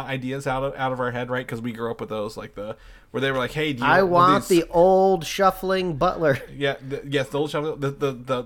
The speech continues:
Speaker 1: the pointy boobs, right? Everyone remembers the pointy boobs and the,
Speaker 2: <laughs>
Speaker 1: the short, um, stories. But, like, you know, um,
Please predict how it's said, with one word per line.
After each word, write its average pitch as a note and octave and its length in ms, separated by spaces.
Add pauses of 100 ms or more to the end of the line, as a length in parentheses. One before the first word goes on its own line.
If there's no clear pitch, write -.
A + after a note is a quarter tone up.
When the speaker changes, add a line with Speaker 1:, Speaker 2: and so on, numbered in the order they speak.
Speaker 1:
the B2+ 100
pointy D3+ 360
boobs, A#2 400
right? A#2 180
Everyone B2 360
remembers B2 320
the A2+ 100
pointy A2+ 240
boobs - 260
and A2+ 180
the, G#2+ 180
Speaker 2:
<laughs> - 40
Speaker 1:
the A#2 140
short, A#2 260 (600)
um, A#2 360 (220)
stories. D#3+ 240
But, D3 120
like, C#3+ 240 (140)
you C#3 160
know, A2+ 300
um, A2+ 380